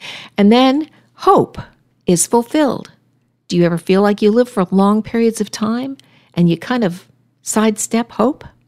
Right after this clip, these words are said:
Hope is centered in Jesus. So,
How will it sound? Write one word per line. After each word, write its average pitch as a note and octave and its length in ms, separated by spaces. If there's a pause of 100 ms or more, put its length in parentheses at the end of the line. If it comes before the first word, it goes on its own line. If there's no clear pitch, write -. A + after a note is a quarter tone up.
(720)
Hope C#4+ 360 (120)
is F#3 140
centered G3+ 500
in E3+ 180
Jesus. - 840 (1400)
So, F3+ 440